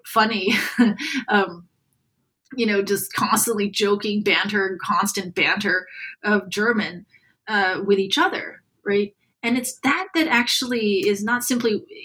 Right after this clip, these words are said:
it doesn't fit within the legal regime of inheritance of property, right? It's not a question of, like, the subsumption of the unique individual by the sibling and, you know, this kind of,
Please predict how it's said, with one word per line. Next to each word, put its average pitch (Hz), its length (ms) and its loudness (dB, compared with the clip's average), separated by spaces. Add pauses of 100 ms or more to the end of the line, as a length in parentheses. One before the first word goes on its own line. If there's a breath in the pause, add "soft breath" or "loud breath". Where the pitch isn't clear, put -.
(140 loud breath)
it 156 200 -10
doesn't 285 280 2
fit 240 280 -2
within 208 300 2
the 185 100 -6
legal 196 300 2
regime 185 380 0
of 165 140 -2
inheritance 180 480 0
of 165 100 -8
property, - 480 2
right? 175 220 0
It's - 220 -2
not 294 160 4
a 277 60 -4
question 202 420 -2
of, 180 280 -4
like, 180 140 -6
the 180 220 2 (420 loud breath)
subsumption 196 760 0
of 175 120 -4
the 185 100 0
unique 190 360 0
individual 180 420 0
by 170 140 2
the 165 100 -4
sibling 175 420 -2
and, 156 220 -8
you - 80 -10
know, 135 160 -4
this 151 160 0
kind - 180 -4
of, 226 60 -6